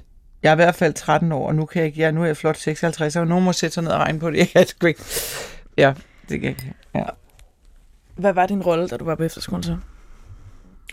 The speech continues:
Speaker 1: Nå, men der var jo, altså, der kunne jeg jo, øh, der var jo fyldt med originaler der. Det var jo sådan en, en efterskole, som tog alt ind. Øh, alle dem, der ikke passede ind alle mulige andre steder, de, de fik jo,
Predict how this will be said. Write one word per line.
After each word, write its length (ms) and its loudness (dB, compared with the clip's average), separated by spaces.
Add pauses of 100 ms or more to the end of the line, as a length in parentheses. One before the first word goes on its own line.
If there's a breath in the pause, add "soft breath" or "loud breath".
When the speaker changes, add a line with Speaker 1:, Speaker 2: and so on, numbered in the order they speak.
(420 loud breath)
Speaker 1:
Nå, 100 2
men 120 0
der 80 6
var 120 6
jo, 220 6
altså, 260 0 (140)
der 120 4
kunne 260 0
jeg 80 2
jo, 200 0 (260)
øh, 300 -2
der 60 2
var 160 4
jo 60 2
fyldt 280 -4
med 100 0
originaler 400 0
der. 200 -4
Det 200 -4
var 100 2
jo 200 -2
sådan 240 -2
en, 280 -4 (720 soft breath)
en 120 2
efterskole, 520 0
som 220 -2
tog 320 -2
alt 380 2
ind. 180 2 (240)
Øh, 280 -2 (960)
alle 180 2
dem, 160 -2
der 80 2
ikke 160 -6
passede 300 -2
ind 100 -4
alle 140 -2
mulige 180 0
andre 180 -2
steder, 240 -4
de, 180 -8 (840 soft breath)
de 80 -2
fik 240 2
jo, 180 0